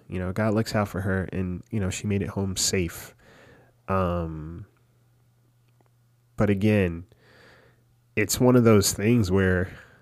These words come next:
look, sometimes we go out into the world with our hearts and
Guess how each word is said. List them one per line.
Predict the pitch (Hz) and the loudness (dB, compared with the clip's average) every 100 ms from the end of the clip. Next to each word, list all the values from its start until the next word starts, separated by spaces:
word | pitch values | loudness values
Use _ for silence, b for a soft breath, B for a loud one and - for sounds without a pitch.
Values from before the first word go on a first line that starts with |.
| B _ _ _ _ _ _ _ _ _ _ | B _ _ _ _ _ _ _ _ _ _
look, | 90 85 - - _ _ _ _ _ _ _ _ _ | -8 -8 -8 -20 _ _ _ _ _ _ _ _ _
sometimes | - 127 123 117 98 92 | -4 -2 0 2 2 0
we | 101 | 0
go | 104 | 2
out | 95 95 | 0 -4
into | - | -6
the | 92 | -4
world | 87 90 90 - | -2 -2 -2 -4
with | 85 | -8
our | 87 85 | -6 -6
hearts | 92 92 80 - - | -2 -2 -4 -10 -12
and | - 90 85 85 85 | -10 -10 -10 -14 -18